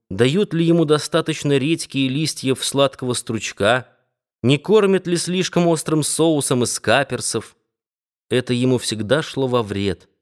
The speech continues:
Она привезла ему немного исопа и майорана, а также хорошей соли из Мёртвого моря.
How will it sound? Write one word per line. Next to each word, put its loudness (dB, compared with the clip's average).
Она 2
привезла 2
ему 2
немного 2
исопа 0
и -4
майорана, 2
а -4
также 0
хорошей 0
соли 2
из 0
Мёртвого 0
моря. 2